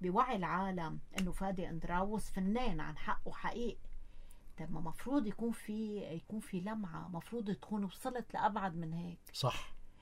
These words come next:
Speaker 1: لأنه عندك،
Speaker 2: بكتير.
Speaker 1: عندك وزنات حملة خلقاني فيك، وعندك مواهب.
Speaker 2: صح.
Speaker 1: آه، ليه؟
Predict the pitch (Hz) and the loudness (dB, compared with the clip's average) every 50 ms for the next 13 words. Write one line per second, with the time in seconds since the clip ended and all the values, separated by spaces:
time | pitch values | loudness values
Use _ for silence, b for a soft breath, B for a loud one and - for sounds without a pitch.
0 | b b 185 196 202 208 202 190 185 - 131 185 262 208 165 175 160 139 110 - | b b 0 2 2 4 4 2 4 6 6 8 10 10 12 12 12 12 10 8
1 | 240 269 233 233 208 - - 202 196 156 - 190 190 196 208 247 285 - - - | 6 6 6 6 6 6 4 2 2 2 4 2 4 4 2 0 -2 -6 -10 -14
2 | - - - - - - - - - 190 185 185 185 185 185 190 220 226 - - | -14 -14 -14 -14 -14 -14 -10 -4 0 0 2 2 4 4 4 2 0 -2 -8 -14
3 | - - - - - - - - - - - - 170 - 165 185 190 196 202 - | -16 -16 -16 -16 -14 -14 -14 -14 -14 -12 -10 -8 -4 -2 0 2 2 2 2 0
4 | - 214 196 196 196 - - - - - - - - 175 190 196 208 202 - 220 | -2 -2 0 0 -2 -2 -8 -16 -16 -12 -10 -8 -4 -2 0 0 0 0 0 0
5 | 214 214 254 277 277 254 220 202 185 165 - - - - - - - - - - | 2 4 4 4 4 4 2 0 -2 -2 -6 -10 -16 -20 -20 -20 -20 -20 -20 -20
6 | - - - - - - - - - - - - - - - - - - - - | -20 -20 -18 -18 -12 -4 0 0 0 0 -2 -6 -14 -14 -14 -14 -14 -14 -16 -16
7 | - - - - - - - 170 170 175 175 180 180 175 175 175 180 180 185 202 | -18 -20 -20 -20 -14 -10 -8 -6 -6 -6 -6 -6 -6 -8 -8 -8 -6 -4 0 0
8 | 220 220 208 185 | 0 0 0 -2